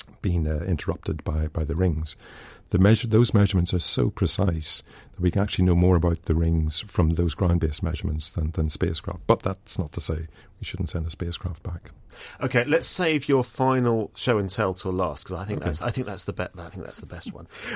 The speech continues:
Speaker 2: Okay, coming up, how should humans evolve to live in space? This is the Space Boffins podcast. We're in partnership with The Naked Scientists.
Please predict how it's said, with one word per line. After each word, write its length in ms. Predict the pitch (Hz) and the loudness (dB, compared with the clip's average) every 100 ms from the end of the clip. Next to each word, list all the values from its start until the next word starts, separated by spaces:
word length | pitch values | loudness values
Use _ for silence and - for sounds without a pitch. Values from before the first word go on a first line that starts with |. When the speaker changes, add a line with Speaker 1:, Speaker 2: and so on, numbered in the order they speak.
| - | 0
Speaker 2:
Okay, 260 | - 156 123 | 2 4 2
coming 320 | 165 170 175 | 2 0 2
up, 260 | 139 107 - | 0 -2 -6
how 460 | 135 165 170 165 - | -2 0 2 0 0
should 280 | - 151 - | -2 -2 -4
humans 600 | 156 151 135 110 104 - | -6 -4 -2 -4 -4 -4
evolve 600 | 120 123 135 156 180 - | -2 0 0 0 -4 -6
to 140 | - 151 | -4 -2
live 240 | 156 156 | -2 -2
in 180 | 156 147 | -4 -2
space? 680 | - - 104 82 - - - - - - | -2 -4 -8 -8 0 0 0 -4 -12 4
This 220 | 190 208 | 6 8
is 260 | 185 135 - | 8 6 2
the 120 | 143 | 2
Space 360 | - - 151 | 2 2 -2
Boffins 360 | - 143 139 127 | 0 -2 -2 -4
podcast. 480 | 127 110 101 85 - | -2 -4 -6 -6 -2
We're 140 | 117 | -2
in 60 | 95 | -2
partnership 560 | 101 98 - 82 - - | -4 -6 -8 -12 -12 -8
with 420 | 98 92 - - | -6 -6 -10 -8
The 100 | 98 | -6
Naked 420 | 95 92 - 98 | -6 -8 -8 -8
Scientists. 720 | - 80 78 - - - - | -8 -8 -12 -12 -8 -8 -8